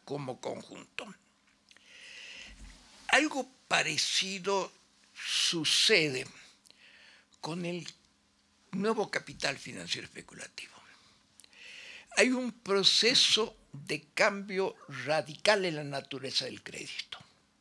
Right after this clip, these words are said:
que tiene dos etapas. Eh, el crédito, como ustedes sabrán, el crédito tradicional es el financiamiento a las empresas o al consumo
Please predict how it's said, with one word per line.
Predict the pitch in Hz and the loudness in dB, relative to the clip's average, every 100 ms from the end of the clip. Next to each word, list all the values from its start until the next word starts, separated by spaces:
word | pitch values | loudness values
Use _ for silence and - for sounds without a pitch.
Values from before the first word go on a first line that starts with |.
| _ _ - _ - - - - - _ - - | _ _ -20 _ -20 -20 -20 -20 -20 _ -20 -8
que | - 170 | -4 -4
tiene | 170 220 | -4 -4
dos | 165 151 | 2 2
etapas. | 139 - - - - - - - - - - _ _ _ - - _ - - - - - _ - | 2 0 -10 -8 0 2 4 0 -8 -20 -20 _ _ _ -20 -20 _ -20 -20 -20 -20 -20 _ -8
Eh, | - 147 - - - - | 0 0 0 -6 -20 -6
el | - 175 | -4 2
crédito, | 220 220 156 - 131 | 4 4 4 -8 -12
como | - - - | -14 -14 -14
ustedes | - - 123 117 | -12 -8 -4 0
sabrán, | 147 147 160 143 | 0 0 0 0
el | 117 | -2
crédito | 135 131 120 | -6 -6 -8
tradicional | - 135 117 139 131 151 180 185 165 - - | -6 -4 -4 2 2 4 2 2 2 -2 -8
es | 135 - - - - - | -6 -6 -8 -10 -14 -16
el | 117 | -10
financiamiento | 135 131 156 - 147 175 196 139 - - | -4 -2 4 4 4 0 -2 -6 -8 -8
a | |
las | - 95 | -6 -6
empresas | 131 127 156 160 - - - | -8 -10 -6 -4 -4 -10 -12
o | |
al | - 107 | -12 -10
consumo | 120 123 - 175 160 | -12 -10 -10 -10 -12